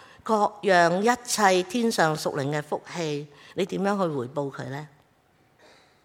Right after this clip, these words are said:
我哋有冇令到父神嘅榮耀得着稱讚呢？有邊位願意除掉你嘅怨憤，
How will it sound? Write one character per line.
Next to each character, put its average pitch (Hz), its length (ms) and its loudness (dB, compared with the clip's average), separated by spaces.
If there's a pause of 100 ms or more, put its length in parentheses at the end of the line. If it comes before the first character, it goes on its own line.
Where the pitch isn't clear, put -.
(600)
我 311 100 6
哋 302 100 4
有 269 140 10
冇 262 300 8
令 233 200 4
到 226 220 4
父 202 200 -2
神 175 260 0
嘅 190 80 4
榮 160 260 2
耀 170 160 2
得 233 120 -2
着 175 200 0
稱 208 360 -4
讚 147 200 -2
呢？ 151 220 -8 (2250)
有 262 180 8
邊 311 240 2
位 226 260 6
願 202 320 0
意 196 540 2 (680)
除 - 140 0 (140)
掉 170 400 2 (280)
你 170 200 0
嘅 180 100 2
怨 170 320 -2
憤， 143 300 0